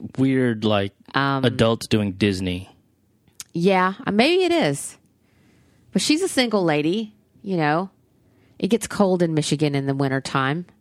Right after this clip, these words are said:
Speaker 2: I don't think that that would be a bad idea for her. I'm not judging it. I'm just saying, we have a dog and me and you, and you have with your own Princess and the Pea nine pillows. I don't know where I'm wedging a Freddie Mercury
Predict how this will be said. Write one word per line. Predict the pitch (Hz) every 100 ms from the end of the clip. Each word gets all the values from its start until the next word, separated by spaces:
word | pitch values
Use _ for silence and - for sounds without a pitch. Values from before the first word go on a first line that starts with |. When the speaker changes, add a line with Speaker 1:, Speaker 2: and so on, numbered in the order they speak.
| _ -
Speaker 2:
I | 175
don't | 214 214
think | 208
that | 196
that | 185
would | 165
be | 156
a | 147
bad | 139 135
idea | 131 127 127
for | -
her. | 143 143
I'm | 262 311
not | 302
judging | 190 175 147 117
it. | - -
I'm | 156
just | 180
saying, | - 156 151 143 143 _ _ - - - - - - - - 170
we | 220
have | 269 214
a |
dog | 156 175 165 170 180 180 180
and | - 156
me | 165 170
and | 160
you, | 147 151 151 151 151
and | 151 165
you | 196
have | 190 180 165 165
with | - 170 151 -
your | - 160 156
own | 160 165 165 160 - -
Princess | 175 165 170 170
and | 160
the |
Pea | 143 170 156
nine | 147 147 147 147
pillows. | - 156 147 139 131 131 - _ _ _ - -
I | 190
don't | 202 185
know | 196
where | 180 180
I'm | 170 165
wedging | 156 165 165 170 160 151 147 - _ _ _ _ _ -
a | 151
Freddie | - 180 170 160
Mercury | 156 151 - 156 143 139 135